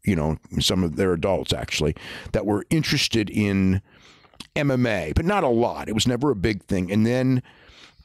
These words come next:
the turning point was when McGregor and Mayweather were setting up to fight, and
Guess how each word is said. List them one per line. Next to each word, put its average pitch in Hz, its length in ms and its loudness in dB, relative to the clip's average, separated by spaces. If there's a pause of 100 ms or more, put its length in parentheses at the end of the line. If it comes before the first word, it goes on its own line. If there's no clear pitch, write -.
(720)
the 127 120 2
turning 151 580 0
point 95 640 0 (340)
was 98 680 2
when 98 340 0
McGregor 101 720 0 (100)
and 95 280 2
Mayweather 101 540 2
were 87 120 0
setting 95 300 0
up - 100 -8
to 104 100 -2
fight, 82 520 -2 (520)
and 92 400 0